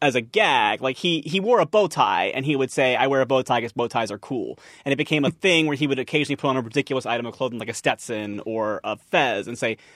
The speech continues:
"I wear a Stetson now, Stetsons are cool. I wear a fez now, fezzes are cool." And then they did, like, a quick tie-in to that in the most recent season where the, the new Doctor got a package in the mail from a fictional version of Amazon called Kerblam.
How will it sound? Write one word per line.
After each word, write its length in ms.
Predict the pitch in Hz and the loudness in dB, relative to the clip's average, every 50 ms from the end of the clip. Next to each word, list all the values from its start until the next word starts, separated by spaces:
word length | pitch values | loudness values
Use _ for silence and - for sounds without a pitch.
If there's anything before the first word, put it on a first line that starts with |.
| - - | -12 -4
"I 100 | - 131 | -2 0
wear 140 | 131 135 135 | 2 2 2
a 40 | 131 | 2
Stetson 340 | - - 156 139 - 139 123 | 2 2 0 0 0 -2 -4
now, 180 | 120 113 113 113 | -2 -2 -4 -4
Stetsons 360 | 110 - 123 113 - 120 110 | -4 -4 -6 -6 -6 -6 -8
are 60 | 117 113 | -8 -6
cool. 260 | - - 113 95 78 | -6 -6 -6 -4 -4
I 80 | 73 87 | -4 -4
wear 140 | 92 101 101 | -4 -4 -4
a 80 | 117 - | -4 -2
fez 240 | - 135 123 107 | 0 0 0 0
now, 200 | 110 95 92 90 | -2 -8 -10 -8
fezzes 340 | 101 - 107 95 95 104 - | -8 -8 -8 -8 -10 -12 -14
are 60 | 98 | -12
cool." 340 | - - 120 104 95 98 - - - - - - | -8 -6 -6 -4 -4 -6 -8 -12 -20 -20 -18 -8
And 160 | - 131 135 143 | -6 -2 0 0
then 120 | 139 143 | 2 2
they 100 | 139 139 | 2 2
did, 140 | 127 139 139 139 | 2 2 0 0
like, 100 | 131 131 | -2 -2
a 60 | 117 | -4
quick 220 | - - 165 - - | -2 -2 -2 -2 -2
tie-in 480 | - - 151 139 139 139 131 123 127 123 | 0 2 2 2 2 2 0 -2 -2 -2
to 120 | - 131 | -2 0
that 300 | 120 117 117 113 107 - - 85 - _ | 2 2 2 2 2 0 -4 -10 -12 _
in 100 | 120 123 | -6 -4
the 40 | 120 120 | -2 -2
most 160 | 120 110 - | -2 0 2
recent 240 | 165 160 - 127 113 | 2 2 0 0 -2
season 340 | - 135 120 104 113 110 107 | -2 -2 -2 -2 -4 -4 -2
where 260 | 113 110 107 107 104 | -2 -2 -2 -2 -4
the, 360 | 104 113 113 107 107 107 104 _ - - - - _ _ | -4 -6 -6 -4 -4 -6 -8 _ -18 -20 -20 -20 _ _
the 140 | - 117 123 | -8 -6 -4
new 220 | 113 120 147 165 143 | 0 0 2 2 2
Doctor 420 | 147 127 120 - - 131 117 113 | 2 2 2 0 -2 -4 -2 0
got 160 | 107 127 123 120 | 2 2 2 2
a 60 | 110 | 0
package 380 | - - 143 139 135 135 117 | -2 0 0 0 0 0 -4
in 80 | 123 123 | -6 -6
the 40 | 117 | -4
mail 240 | 117 113 113 107 101 | -4 -2 -2 -2 -2
from 200 | - 123 110 107 | -2 -4 -4 -4
a 100 | 107 104 | -4 -4
fictional 440 | - - 160 147 - - 131 117 | -2 -2 -2 0 0 0 0 0
version 260 | 98 113 113 107 - 113 | 2 0 -2 -2 -2 -6
of 80 | 98 | -4
Amazon 480 | - 123 120 117 104 110 107 101 104 104 | -2 -2 -2 -2 -2 -2 -2 -2 -4 -2
called 260 | - 107 98 98 - | 0 0 0 0 -2
Kerblam. 560 | - 120 120 107 131 123 113 104 95 98 98 | -4 -6 -2 0 0 0 0 -2 -4 -6 -10